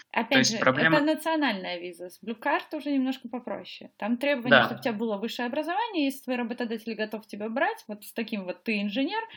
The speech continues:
Speaker 1: а хочешь, э, работать менеджером, то, в принципе, без проблем. И
Speaker 2: Да,
Speaker 1: наоборот.
Speaker 2: как раз-таки и суть в том, что проблема не в том, что тебя не возьмут на работу, но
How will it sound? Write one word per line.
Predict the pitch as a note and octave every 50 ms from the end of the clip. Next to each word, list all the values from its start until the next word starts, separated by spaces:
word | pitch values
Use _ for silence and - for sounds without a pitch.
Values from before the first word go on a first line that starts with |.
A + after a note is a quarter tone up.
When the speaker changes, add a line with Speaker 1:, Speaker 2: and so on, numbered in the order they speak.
| - - _
Speaker 1:
а | - -
хочешь, | G#3 - C4+ C#4 C4+ - A3 G3+ - - _ - - - - _ _ -
э, | F#3+ G#3 G#3+
работать | A3 A3+ G#3 G#3+ G#3 G#3 G3 G3 -
менеджером, | A3+ G#3+ G3+ F#3+ F3 E3+ F3+ F3+ D#3+ E3 E3+ - C3+
то, | - G#3 B3 D4 E4 D#4+
в | B3 - _ -
принципе, | - B3+ C4 C4 - - A3
без | G#3
проблем. | - - A3+ A3 G#3+ A3 F#3+ E3 E3 - - _ _ -
И | -
Speaker 2:
Да, | G3+ G3 F#3+
Speaker 1:
наоборот. | F#3 D3 D3 C#3 B2+ B2
Speaker 2:
как | C#3 C3+ D#3+
раз-таки | F3 F#3 - - - - F3 E3 D#3+
и | D#3
суть | D#3 - F3+ D#3+
в | - -
том, | E3+ D#3+ F3 F3+
что | - - - - C#3+ C#3 C#3 C#3 C3+ C3 - - - - - _
проблема | - C#3+ C3 B2+ C3 C3+ D3+ D3+ C#3+ C#3+ C#3
не | C3+ C3+ C#3 C#3 C#3 C3+ C3+ C3
в | B2+ -
том, | - D3+ F3 G#3
что | G3+ - -
тебя | - - E3 D3 D3 C#3+
не | C#3+ C#3
возьмут | C3+ C3+ C#3 D3+ C#3+ C#3
на | C#3 C3
работу, | C3 C3 C3+ D3+ D#3+ - -
но | A#2 A2+